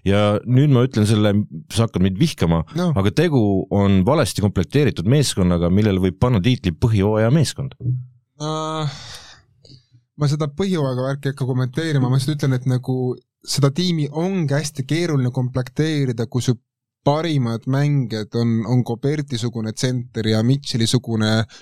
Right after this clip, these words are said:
Speaker 2: lühikese võitu skoorer. Ma lihtsalt ütlen, et seda on nagu keeruline komplekteerida tänases N B A-s, kus siis, äh, mängitakse päris palju small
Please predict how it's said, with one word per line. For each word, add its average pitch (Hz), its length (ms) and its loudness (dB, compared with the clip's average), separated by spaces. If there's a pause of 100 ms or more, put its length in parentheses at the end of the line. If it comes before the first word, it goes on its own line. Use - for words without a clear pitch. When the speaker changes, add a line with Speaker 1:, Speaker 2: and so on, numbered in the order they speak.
(100)
Speaker 2:
lühikese 143 480 0
võitu 139 320 -6
skoorer. 110 560 -4
Ma 127 140 2
lihtsalt 147 240 -2
ütlen, 123 180 -4
et - 80 -10
seda 127 140 -4
on 131 100 -2
nagu 123 160 -4
keeruline 160 400 0
komplekteerida 139 540 -4
tänases 147 340 -2
N 170 80 -2
B 147 160 0
A-s, 165 300 -2 (580)
kus 143 240 2 (220)
siis, 123 320 -2 (180)
äh, 120 140 -2 (180)
mängitakse 139 460 -2 (100)
päris 165 300 -4
palju 127 160 -2
small 143 260 2